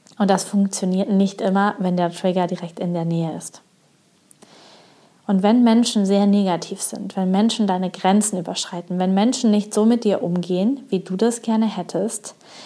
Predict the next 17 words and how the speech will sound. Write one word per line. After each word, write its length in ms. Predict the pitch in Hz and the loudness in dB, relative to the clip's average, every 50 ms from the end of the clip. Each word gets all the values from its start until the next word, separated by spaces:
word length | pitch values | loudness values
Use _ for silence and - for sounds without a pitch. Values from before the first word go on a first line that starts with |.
| - - - - _ | -20 -20 -20 -20 _
dann 320 | - 196 180 185 202 214 220 | -2 0 2 2 2 2 0
ist 280 | 214 196 - - - - _ | -2 -4 -6 -8 -10 -4 _
dein 480 | 185 175 175 190 220 240 247 240 - | 0 2 2 2 2 0 0 -2 -2
Anteil 380 | 202 196 208 220 - 214 214 202 | 0 0 0 0 0 -2 -2 -2
daran, 400 | 202 190 190 185 180 185 190 190 | -2 -4 -4 -4 -4 -4 -4 -4
du 140 | - 196 196 | -2 -2 -2
lässt 440 | 196 185 175 - - - - - | -2 -2 -4 -6 -10 -12 -10 -10
es 220 | - - - - - | -8 -8 -8 -8 -10
zu. 360 | - - - 233 220 208 180 - - - _ _ _ _ _ _ _ _ _ _ _ _ _ _ _ _ _ _ _ _ _ _ _ _ _ _ _ - - - - - - - - - - - - - _ _ _ | -12 -8 -6 -4 -4 -4 -4 -8 -12 -20 _ _ _ _ _ _ _ _ _ _ _ _ _ _ _ _ _ _ _ _ _ _ _ _ _ _ _ -20 -20 -20 -20 -20 -20 -20 -20 -20 -20 -20 -20 -20 _ _ _
Du 120 | - 202 | -2 2
sendest 440 | 185 196 190 190 220 233 226 - - | 4 4 4 4 4 2 0 0 2
diese 180 | 233 220 208 214 | 2 2 2 0
Energie 580 | - - 202 196 190 185 185 196 220 233 240 | 0 0 0 0 0 0 0 2 2 2 2
aus, 340 | - - - 185 185 190 190 | 0 0 -2 0 0 0 -2
dass 180 | 185 - 190 - | -4 -6 -8 -4
diese 300 | - 208 196 208 202 208 | -2 -2 0 0 -2 -4
Themen 400 | - - 214 202 190 190 196 | -4 -4 -2 0 0 0 -2